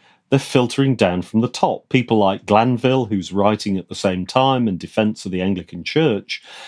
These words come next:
and a very strident defence, again, rooted in examples from the West Country, about the reality of witchcraft. And this is a pretty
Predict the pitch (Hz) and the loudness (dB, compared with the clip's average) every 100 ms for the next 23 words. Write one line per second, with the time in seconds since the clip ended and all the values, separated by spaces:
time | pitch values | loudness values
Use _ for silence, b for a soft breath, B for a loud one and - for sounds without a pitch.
0 | B - 117 120 117 - - 101 101 127 | B 0 2 4 2 -2 -2 0 2 2
1 | 107 - - - 131 156 156 120 - 95 | 0 -4 -4 0 2 2 2 -2 -2 -8
2 | - 80 78 - - - - 110 123 127 | -4 -4 -4 -12 -4 -4 2 2 2 0
3 | 87 107 123 120 107 101 87 90 95 95 | 0 0 2 0 0 -2 -2 -2 -2 -4
4 | 92 - 90 87 143 - - 90 - 82 | -10 -10 -6 0 0 0 -6 -6 -8 -14
5 | 80 B B B 98 - 101 113 101 104 | -16 B B B -6 0 0 0 0 2
6 | 101 87 85 - 90 87 151 180 - - | 2 0 -4 -6 -6 -4 0 0 -2 -4
7 | 78 - - - B B B B 127 120 | -6 -6 -16 -18 B B B B 2 2
8 | - 196 208 185 190 - 139 120 143 | 2 2 0 -2 -2 0 0 0 -2